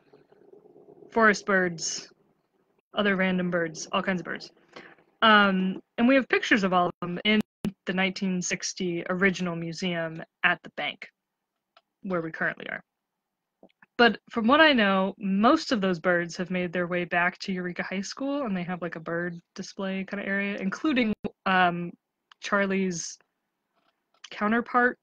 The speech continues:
I would say. There is another California condor, and the last I heard, he was at Eureka High School, which is pretty cool.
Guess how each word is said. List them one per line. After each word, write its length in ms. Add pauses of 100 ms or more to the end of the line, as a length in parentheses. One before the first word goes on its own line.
I 80
would 200
say. 360 (260)
There 140
is 100
another 220
California 440
condor, 440
and 360
the 60
last 300
I 180
heard, 300
he 180
was 160
at 140
Eureka 300
High 160
School, 340 (1080)
which 140
is 80
pretty 200
cool. 500